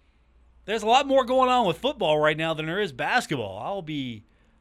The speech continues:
be quite honest with you. I mean, you're Kentucky. See, I don't know, though. If, uh,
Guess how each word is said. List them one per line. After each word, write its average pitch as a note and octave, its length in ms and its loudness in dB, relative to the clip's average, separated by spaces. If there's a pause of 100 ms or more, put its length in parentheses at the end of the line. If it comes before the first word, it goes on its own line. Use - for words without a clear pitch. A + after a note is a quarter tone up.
be - 120 -20
quite F#3+ 280 -2
honest D#3 380 -2
with G2 160 -10
you. D#2+ 140 -18 (2250)
I A#2+ 60 -18
mean, B2+ 120 -10
you're F#3 120 -2
Kentucky. E3 640 -2 (960)
See, A3+ 160 4
I C4 280 8
don't C#4+ 100 6
know, B3+ 160 8
though. C#3 280 2
If, G#3 280 -2
uh, F#3 240 4